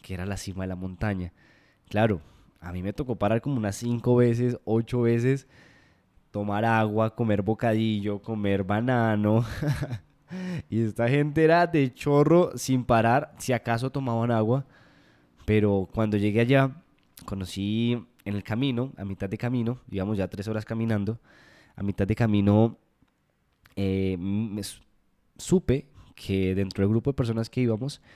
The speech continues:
iba esta chica, eh, Aro, Aru, Aro, creo que se llamaba Aro.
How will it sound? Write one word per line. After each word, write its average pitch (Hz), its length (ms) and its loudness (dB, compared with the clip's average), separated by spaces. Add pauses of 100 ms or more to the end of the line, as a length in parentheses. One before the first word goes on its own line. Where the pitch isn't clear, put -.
(260)
iba 104 220 6
esta 113 180 2
chica, 107 800 0
eh, 87 460 -6 (180)
Aro, 95 320 -2 (520)
Aru, 92 360 -6 (460)
Aro, 80 300 -14 (140)
creo - 100 -20
que - 80 -20
se 92 60 -14
llamaba 90 220 -10
Aro. 85 280 -14